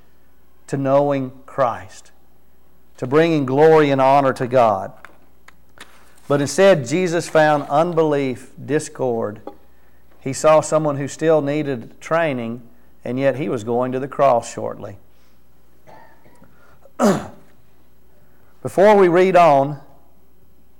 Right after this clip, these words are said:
think about, because that's why I called it the church, how disappointed,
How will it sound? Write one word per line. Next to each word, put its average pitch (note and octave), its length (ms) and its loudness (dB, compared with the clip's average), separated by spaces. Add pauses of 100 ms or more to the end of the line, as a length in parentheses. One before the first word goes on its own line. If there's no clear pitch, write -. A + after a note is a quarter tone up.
(640)
think F3+ 320 -2
about, C#3 680 2 (680)
because - 220 -10
that's A#2 180 -6
why C3 120 2
I - 20 2
called C3+ 320 -2
it - 160 -10
the - 60 -18
church, - 600 -10 (1080)
how B2+ 160 -4
disappointed, B2 920 -8